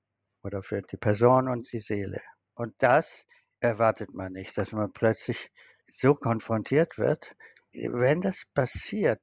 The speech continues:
dann wird es ganz interessant. Nämlich, es entsteht eine Begegnung zwischen,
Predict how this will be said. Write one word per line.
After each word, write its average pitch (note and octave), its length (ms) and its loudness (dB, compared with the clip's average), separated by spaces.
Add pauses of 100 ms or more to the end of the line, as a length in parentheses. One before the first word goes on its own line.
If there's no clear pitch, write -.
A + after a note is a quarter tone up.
dann A#2 140 0
wird B2 200 0
es - 160 -14
ganz C3+ 300 0
interessant. - 720 -8 (640)
Nämlich, G2+ 560 0 (360)
es A#2+ 220 0
entsteht B2+ 560 0
eine B2 240 0
Begegnung G#2+ 800 -2 (140)
zwischen, G#2+ 540 -6